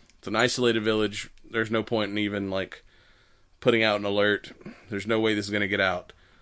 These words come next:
Well, sure enough, there's, uh, somebody shipping, illegal shipping, like, monkeys to, like, a testing center, and they just happened to capture a wild monkey that was the carrier of the disease,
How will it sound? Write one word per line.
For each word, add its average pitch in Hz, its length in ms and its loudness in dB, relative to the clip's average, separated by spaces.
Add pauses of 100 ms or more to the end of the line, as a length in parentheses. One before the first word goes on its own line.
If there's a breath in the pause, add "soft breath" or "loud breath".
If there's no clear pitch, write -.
(160 soft breath)
Well, 95 200 -2
sure 135 180 4
enough, 117 320 4
there's, 95 500 -2 (1040)
uh, 92 140 -8 (1120)
somebody 127 340 4
shipping, 107 580 2 (1000 soft breath)
illegal 120 380 2
shipping, 113 340 0
like, 101 240 -2
monkeys 113 560 0
to, 120 100 0
like, 104 160 2
a 110 60 -2
testing 113 360 0
center, 101 300 -2
and 98 220 -6
they 107 80 0
just 104 140 -2
happened 107 240 2
to 95 40 -2
capture 110 380 0
a 101 60 0
wild 107 260 4
monkey 104 320 -4
that 98 160 -2
was 98 320 -8 (600 soft breath)
the 110 80 0
carrier 110 600 4
of 101 340 -4
the 107 100 -4
disease, 101 680 -6